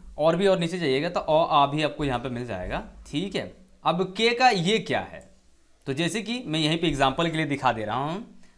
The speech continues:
मान के चलिए मुझे लिखना है माला, तो म आएगा ई से, ठीक है। पहले मैं यहाँ पे हिंदी ले लेता हूँ तब जाके समझ में आएगा। ओके,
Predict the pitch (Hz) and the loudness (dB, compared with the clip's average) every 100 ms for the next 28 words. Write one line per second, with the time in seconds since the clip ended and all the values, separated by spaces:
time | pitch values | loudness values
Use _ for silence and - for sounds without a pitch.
0 | - 127 180 190 202 202 196 214 220 - | -2 2 2 0 -2 -2 0 0 -2 -12
1 | - - _ _ - - - - _ _ | -20 -20 _ _ -20 -20 -20 -20 _ _
2 | - - 139 156 190 190 190 196 147 127 | -20 -10 -2 2 4 4 4 4 6 6
3 | 127 117 95 - _ - _ _ - 135 | 6 4 0 -14 _ -20 _ _ -2 0
4 | 147 175 240 214 180 202 - - - _ | 2 4 4 4 4 2 0 -4 -20 _
5 | - 208 208 - - - _ _ _ _ | -14 -4 -4 -4 -8 -18 _ _ _ _
6 | _ - - 135 220 - - _ - 110 | _ -20 -14 -6 -6 -6 -16 _ -14 -12
7 | 117 123 120 113 120 110 110 110 104 98 | -10 -8 -8 -10 -10 -12 -12 -10 -10 -10
8 | 135 196 - - 98 98 95 - 98 98 | -10 -12 -14 -16 -14 -14 -14 -14 -14 -14
9 | 95 95 - - - - - - 175 151 | -14 -12 -14 -16 -20 -20 -20 -14 -8 -6